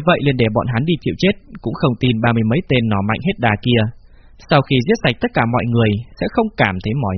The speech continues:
mệt. Một khi bọn hắn không cách nào tiếp tục bảo trì trận hình hoàn chỉnh,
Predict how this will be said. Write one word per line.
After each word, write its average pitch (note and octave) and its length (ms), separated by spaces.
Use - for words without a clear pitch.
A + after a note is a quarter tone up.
mệt. G#2+ 160
Một C#3 140
khi F#3 160
bọn A#2+ 160
hắn A#2+ 160
không E3 140
cách G#3+ 220
nào A2+ 160
tiếp G#3+ 160
tục D3+ 120
bảo G#2 200
trì A#2+ 100
trận G2+ 180
hình A2 200
hoàn A2 200
chỉnh, F#2+ 200